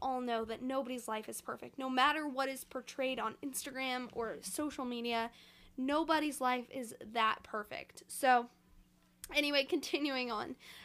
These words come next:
Um, I just felt so alone because trying to figure out my identity was hard. But, but then I realized that my identity wasn't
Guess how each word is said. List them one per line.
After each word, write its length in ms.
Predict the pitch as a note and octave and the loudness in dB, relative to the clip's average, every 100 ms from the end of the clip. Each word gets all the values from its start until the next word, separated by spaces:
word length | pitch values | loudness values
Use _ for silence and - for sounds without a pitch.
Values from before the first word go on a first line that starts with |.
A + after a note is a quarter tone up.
| - | 0
Um, 200 | C4+ C4+ | 2 4
I 80 | D4+ | 4
just 240 | D4 F4+ | 2 0
felt 220 | F#4+ G4+ - | 2 2 2
so 200 | F4 D#4+ | 0 0
alone 400 | C4+ B3+ B3+ A#3+ | 2 2 2 -2
because 460 | B3 B3+ B3+ - - - _ | -4 -2 -4 -6 -14 -20 _
trying 260 | - E4 F#4+ | -4 2 2
to 60 | F#4+ | 2
figure 480 | - C#4+ B3+ C4+ | -2 -4 -4 0
out 400 | B3 A#3 A#3+ - | 4 6 4 2
my 220 | B3+ B3 A#3 | -2 -2 0
identity 840 | A#3+ A3+ A3 A3+ A#3 A#3+ A#3+ A#3+ - | -2 0 -2 -2 -4 -4 -4 -4 -6
was 160 | A3+ | -6
hard. 640 | - - - B3+ - A#3+ B3 - - - - | -8 -8 -2 0 0 -4 -10 -20 -20 -10 0
But, 240 | C4+ B3 - - | 2 0 -6 -8
but 140 | B3+ | 0
then 140 | D4+ G4 | 2 6
I 180 | G4+ C4+ | 6 4
realized 760 | C4 D4 C4+ A3+ A3+ A3+ - - | 0 -2 0 0 0 -4 -6 -8
that 140 | - | -6
my 240 | B3 B3+ | -2 0
identity 800 | C4+ C4+ A#3 A#3 B3+ C#4 C#4 D4+ - - _ _ | 2 0 0 0 -2 -4 -4 -4 -8 -20 _ _
wasn't 420 | B3+ C#4+ D#4+ D4 | 2 2 2 -4